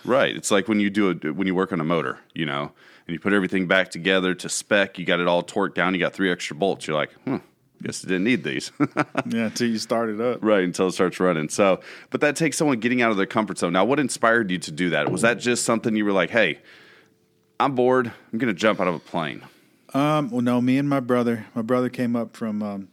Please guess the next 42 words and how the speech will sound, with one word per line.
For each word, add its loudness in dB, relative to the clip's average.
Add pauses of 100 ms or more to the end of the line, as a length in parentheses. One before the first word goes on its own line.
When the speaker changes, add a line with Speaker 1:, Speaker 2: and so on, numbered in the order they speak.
Speaker 2:
from -6
Texas -4
to -10
visit, -8 (140)
Speaker 1:
Mm-hmm. -8
Speaker 2:
and -6 (520)
he -10
was -6
talking 0
about -2
things -2
to -10
go -4
do -2
and -4
things -2
he -4
hasn't -4
done. 0 (640)
And -6
I 2
was -2
like, -6 (460)
it's -12
like, -4
"Have -2
you 2
ever 0
been -2
skydiving? 0 (280)
Let's -4
go -4
skydiving." -4 (260)
Speaker 1:
Right. -2
Speaker 2:
And -8
he 0
was -2
like, -8
"No 0
way." -4 (500)
Like, -4 (400)
Speaker 1:
He -10